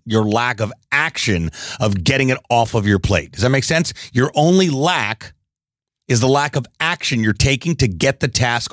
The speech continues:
off your plate so you can be doing something far more productive for your life, your business, your family, for you, whatever it might be. D, all of the above. So those are my two cents on podcast editing.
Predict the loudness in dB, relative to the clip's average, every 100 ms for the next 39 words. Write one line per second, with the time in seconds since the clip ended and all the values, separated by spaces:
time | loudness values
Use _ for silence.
0 | 0 2 2 2 2 4 2 -2 -2 0
1 | 2 2 4 4 6 4 2 2 0 -4
2 | -16 -18 _ 2 4 4 4 4 2 2
3 | -2 0 2 4 2 0 -2 2 2 2
4 | 0 -2 0 2 2 0 2 2 4 4
5 | 4 2 2 4 2 2 0 0 0 -2
6 | 0 2 2 0 2 2 2 2 2 4
7 | 2 -2 _ _ _ _ _ _ _ _
8 | _ _ _ _ _ _ _ _ _ _
9 | _ _ _ _ _ _ _ _ _ _
10 | _ 0 2 4 2 2 2 2 2 0
11 | 0 0 0 -2 -2 0 0 0 -2